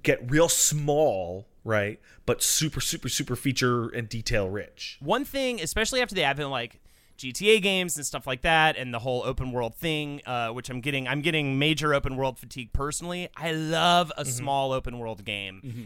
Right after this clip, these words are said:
Speaker 2: at this point, like Yakuza. Um, oh shit, what's the horror game that recently had a sequel not too long ago that was really good?
Speaker 3: Evil
Speaker 2: Oh.
Speaker 3: Within?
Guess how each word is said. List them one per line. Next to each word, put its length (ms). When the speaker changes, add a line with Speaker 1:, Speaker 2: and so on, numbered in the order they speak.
Speaker 2:
at 160
this 180
point, 280
like 260
Yakuza. 600
Um, 360
oh 120
shit, 260
what's 160
the 100
horror 320
game 580
that 120
recently 360
had 140
a 40
sequel 460
not 220
too 180
long 260
ago 200
that 80
was 180
really 160
good? 160
Speaker 3:
Evil 160
Speaker 2:
Oh. 40
Speaker 3:
Within? 300